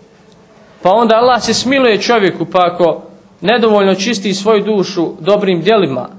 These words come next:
pokajanjem, Allah mu dadne neke nedaće, iskušenja. A svaka nedaća vjernika čisti od grijeha, pa čak i trn, trn ako ga obode.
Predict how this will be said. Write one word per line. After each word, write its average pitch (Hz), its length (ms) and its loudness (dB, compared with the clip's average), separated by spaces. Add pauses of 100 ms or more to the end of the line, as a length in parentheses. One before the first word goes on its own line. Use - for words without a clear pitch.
(160)
pokajanjem, 170 800 0 (300)
Allah 196 280 2
mu 180 100 0
dadne 175 300 2
neke 160 300 0
nedaće, 160 460 0
iskušenja. 143 680 -2 (1200)
A - 60 -6
svaka 196 420 -2
nedaća 180 540 0 (500)
vjernika 151 440 -2
čisti 165 320 -6
od 131 80 -4
grijeha, 143 400 0
pa 123 60 -6
čak 175 280 -2
i - 40 -8
trn, 131 320 -4 (520)
trn 190 180 0
ako 147 200 -2
ga 139 100 0
obode. 123 360 -4